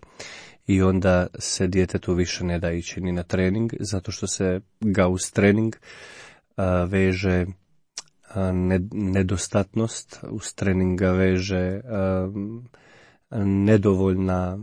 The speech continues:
nedovoljno dobri rezultati za, a, očekivanja njegovih roditelja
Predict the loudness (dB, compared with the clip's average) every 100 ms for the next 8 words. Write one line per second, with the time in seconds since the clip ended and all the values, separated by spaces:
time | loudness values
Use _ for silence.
0 | -10 0 2 2 2 0 -2 -2 -2 -2
1 | -2 -2 -4 0 -2 0 -2 -2 -2 -2
2 | -4 -8 -6 -2 0 -2 -4 -6 -8 -10
3 | -6 -2 0 0 -2 -2 -2 -4 0 0
4 | 0 0 2 2